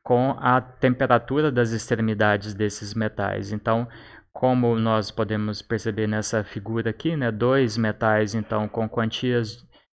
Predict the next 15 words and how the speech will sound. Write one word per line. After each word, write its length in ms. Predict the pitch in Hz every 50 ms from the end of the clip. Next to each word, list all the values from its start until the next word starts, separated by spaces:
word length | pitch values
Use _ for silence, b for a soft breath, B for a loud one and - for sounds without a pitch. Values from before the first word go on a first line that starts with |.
| _ _ -
diferentes 680 | 123 117 - 127 117 107 113 110 110 104 - 110 101
de 160 | 104 110 113
elétrons 680 | 113 113 107 107 107 107 104 - 120 120 131 131 117
livres, 600 | 120 120 120 131 147 156 160 175 170 165 - - - b b b b b b b _ _ _ _ _
à 40 | -
medida 400 | 123 123 123 113 123 135 139 143
que 320 | 143 - 147 143 139 143 -
as 160 | 120 120 117 -
suas 260 | - 135 135 131 120
extremidades 800 | 123 120 - 117 123 123 123 117 107 113 110 110 110 107 113 104
são 320 | - - 127 127 127 127
expostas 720 | 123 - - - - 117 113 110 113 - - 117 101 113
a 40 | 113
diferentes 920 | 110 - 117 - - 120 113 107 120 131 151 147 143 - - 113 104 - -
temperaturas, 1080 | - - 117 107 107 120 117 110 113 110 - - 147 160 160 135 110 104 101 - -